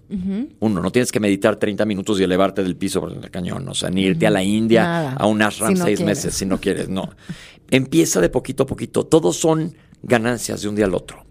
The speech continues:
Speaker 2: pero de pasito a pasito, en relación al estrés.
Speaker 1: Ujú.
Speaker 2: Porque el estrés sí nos está acabando.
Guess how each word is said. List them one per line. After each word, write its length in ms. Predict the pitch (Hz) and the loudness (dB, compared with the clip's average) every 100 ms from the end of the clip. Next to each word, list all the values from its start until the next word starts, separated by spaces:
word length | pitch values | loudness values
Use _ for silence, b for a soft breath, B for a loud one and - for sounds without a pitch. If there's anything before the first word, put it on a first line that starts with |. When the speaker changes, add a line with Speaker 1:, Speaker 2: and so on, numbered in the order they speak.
| - | 0
Speaker 2:
pero 140 | 113 | 2
de 100 | 110 | 2
pasito 420 | - 107 120 - | 0 -4 -4 -2
a 40 | 123 | -4
pasito, 440 | - - - - _ B B B - | -4 -6 -10 -16 _ B B B 0
en 140 | 131 | 2
relación 420 | 127 117 104 110 104 | 2 0 -2 -2 -2
al 100 | 95 | -4
estrés. 480 | - 98 101 - - b | -6 -6 -6 -8 -14 b
Speaker 1:
Ujú. 80 | 202 | -2
Speaker 2:
Porque 220 | 123 113 | 0 2
el 60 | 131 | 2
estrés 260 | 135 139 | 0 -4
sí 100 | - | -4
nos 160 | 117 - | -4 -6
está 180 | - 113 | -10 -10
acabando. 420 | 110 110 110 | -8 -8 -10